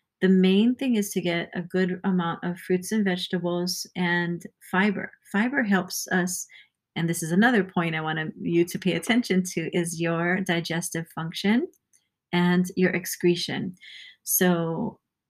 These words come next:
are you hydrated? That would mean you'd be going to the bathroom to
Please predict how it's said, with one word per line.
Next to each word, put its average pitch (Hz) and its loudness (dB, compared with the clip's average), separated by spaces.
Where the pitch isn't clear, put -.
are 175 4
you 190 6
hydrated? 180 0
That 185 0
would 226 2
mean 180 4
you'd 180 4
be 190 4
going 185 4
to 202 2
the 175 0
bathroom 180 2
to 175 0